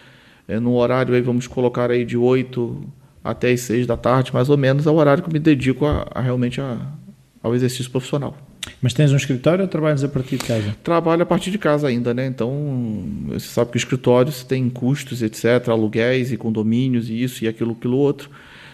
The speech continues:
Speaker 1: mas ainda não, se Deus quiser, um dia vai chegar lá. <laughs>
Speaker 2: E, e como é que tu, eh, bloqueias as distrações? É que uma pessoa, quando tá em casa, mais facilmente se distrai com isto e com aquilo e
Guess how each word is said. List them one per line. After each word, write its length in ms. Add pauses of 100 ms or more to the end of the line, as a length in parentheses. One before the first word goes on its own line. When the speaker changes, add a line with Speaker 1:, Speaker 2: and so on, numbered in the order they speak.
(120)
Speaker 1:
mas 220
ainda 280
não, 240 (540)
se 140
Deus 160
quiser, 220
um 80
dia 140
vai 100
chegar 220
lá. 140 (100)
<laughs> 480 (460)
Speaker 2:
E, 180 (380)
e 80
como 180
é 120
que 80
tu, 340
eh, 160
bloqueias 600
as 100
distrações? 560
É 80
que 60
uma 100
pessoa, 220
quando 200
tá 140
em 80
casa, 300
mais 240
facilmente 760
se 80
distrai 420
com 240
isto 220
e 40
com 220
aquilo 520
e 320